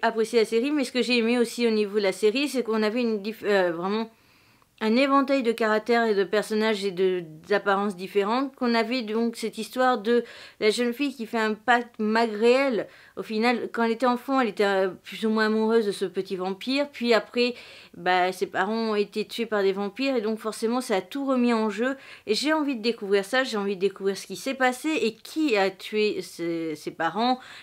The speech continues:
Est-ce qu'on va du coup s'y intéresser ? Est-ce que ça va rester en fond ?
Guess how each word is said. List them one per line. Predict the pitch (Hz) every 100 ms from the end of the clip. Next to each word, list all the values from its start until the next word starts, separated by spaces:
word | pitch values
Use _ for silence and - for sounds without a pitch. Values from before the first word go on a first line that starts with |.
| -
Est-ce | 190
qu'on | - 196 185 196
va | 175 202 196
du | 180
coup | 185 208
s'y | 190 196
intéresser ? | 185 180 180 196 202 285
Est-ce | 277 277 254 220 220
que |
ça | 214 196
va | 185
rester | 180 180 180
en | 170
fond ? | 175 - 294 277 277